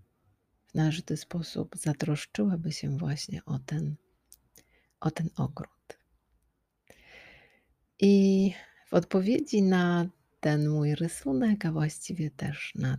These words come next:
ten symbol otwarcia drzwi,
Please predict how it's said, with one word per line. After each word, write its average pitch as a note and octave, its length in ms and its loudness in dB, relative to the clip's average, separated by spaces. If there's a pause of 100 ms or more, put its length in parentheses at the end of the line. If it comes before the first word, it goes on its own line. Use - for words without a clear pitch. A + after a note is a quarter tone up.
(160)
ten C#3 300 -2
symbol E3+ 600 -2
otwarcia D3+ 640 -6
drzwi, F3 480 -4